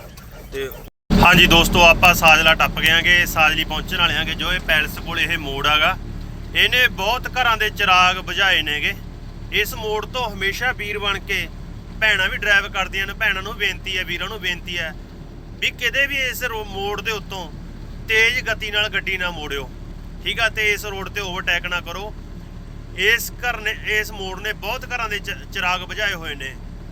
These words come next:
ਬਾਈ ਬਣ ਕੇ, ਹੱਥ ਬੰਨ੍ਹ ਕੇ ਬੇਨਤੀ ਹੈ ਸਾਰਿਆਂ ਨੂੰ, ਭੈਣਾਂ ਨੂੰ, ਭਰਾਵਾਂ ਨੂੰ, ਵੀ ਇਸ ਰੋਡ ਤੇ ਕਦੇ ਵੀ ਓਵਰਟੇਕ ਨਾ ਕਰਿਓ, ਓਵਰ ਸਪੀਡ ਤੇ ਗੱਡੀ ਨਾ ਤੋਰਿਓ, ਕਿਉਂਕਿ ਇਹ ਮੋੜ ਬਹੁਤ ਖਤਰਨਾਕ ਹੈ,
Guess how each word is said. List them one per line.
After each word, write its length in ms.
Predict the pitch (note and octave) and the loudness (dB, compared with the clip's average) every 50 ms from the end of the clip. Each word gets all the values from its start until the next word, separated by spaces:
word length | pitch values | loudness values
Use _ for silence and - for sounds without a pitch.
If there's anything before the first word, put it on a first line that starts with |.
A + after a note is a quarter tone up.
| - - | -12 -6
ਬਾਈ 160 | - E3 G3+ | -4 -4 -2
ਬਣ 160 | G#3 G#3+ G#3+ G#3+ | -2 -4 -4 -4
ਕੇ, 100 | A3+ G#3+ | -4 -4
ਹੱਥ 220 | A3 A3 G#3 G3 | -4 -4 -6 -6
ਬੰਨ੍ਹ 180 | F#3+ F#3+ F#3+ G3 | -6 -6 -6 -6
ਕੇ 100 | G#3 G#3 | -6 -4
ਬੇਨਤੀ 440 | F3 F3 E3+ E3 D#3+ - F#3 F3+ F#3 | -2 -2 -2 -2 -4 -8 -6 -6 -4
ਹੈ 160 | F#3 F3+ E3+ - | -4 -6 -6 -8
ਸਾਰਿਆਂ 340 | - - D#3+ E3+ F#3+ G3+ F#3 | -4 -2 0 2 2 2 0
ਨੂੰ, 100 | F#3 - - - - | -2 -8 -10 -4 0
ਭੈਣਾਂ 220 | F#3+ F#3+ F3+ E3+ F3 | 0 0 0 0 -4
ਨੂੰ, 120 | F3+ F3 | -6 -6
ਭਰਾਵਾਂ 300 | F3 G3 G3 F#3 F3 F3+ | -4 -4 -4 -4 -4 -6
ਨੂੰ, 140 | G3 G3+ G#3 - - - - - - - - - - - - - | -6 -8 -10 -12 -12 -12 -12 -12 -12 -12 -12 -12 -10 -8 -2 2
ਵੀ 80 | F#3+ | 2
ਇਸ 140 | A3 G#3+ A3+ | 2 2 0
ਰੋਡ 220 | A#3 G#3+ G#3 G#3 G3+ | -4 -4 -4 -4 -2
ਤੇ 100 | - A3 G3+ | -2 -2 -2
ਕਦੇ 240 | G#3+ A3 G#3+ B3 | 0 -2 -2 -2
ਵੀ 100 | A#3+ A#3 | -4 -4
ਓਵਰਟੇਕ 480 | A3 G3+ F#3+ G3+ G3 E3+ G3 F3+ F#3 F3+ | -6 -6 -6 -6 -2 0 0 0 0 0
ਨਾ 100 | F#3+ G#3 G#3 | -2 -4 -2
ਕਰਿਓ, 260 | F#3 G#3+ G#3+ G#3+ G#3+ G#3+ G3+ - - | -2 -2 -2 -2 -2 -6 -8 -10 -10
ਓਵਰ 240 | - F3+ F3+ G3 G3 | -8 -6 -4 -4 -6
ਸਪੀਡ 280 | - - - F#3+ F#3 - | -6 -6 -8 -8 -6 -6
ਤੇ 60 | G3 F#3+ | -4 -4
ਗੱਡੀ 200 | E3+ D3+ D3 D#3 | -4 -4 -4 -4
ਨਾ 140 | E3 E3+ F3+ - - | -4 -4 -6 -6 -6
ਤੋਰਿਓ, 340 | F3+ F3+ F3 F3+ F3+ F3 E3 - - - - - - E3 | -6 -6 -4 -6 -6 -8 -8 -10 -10 -10 -10 -8 -8 -6
ਕਿਉਂਕਿ 220 | F#3 G3+ - A3+ | -6 -2 0 0
ਇਹ 140 | G#3+ G#3+ G#3+ | 0 0 -2
ਮੋੜ 280 | G3+ F#3+ F3+ F#3 F#3+ | -4 -6 -6 -6 -8
ਬਹੁਤ 280 | F3+ F3 E3+ G#3 A3 - | -6 -4 -4 -4 -4 -4
ਖਤਰਨਾਕ 480 | F#3+ F3 D#3+ E3+ E3 E3 E3 D#3+ D3+ D3 | -6 -6 -4 -6 -4 -2 -2 -2 -2 -2
ਹੈ, 180 | D#3 C#3+ C#3 | -6 -6 -8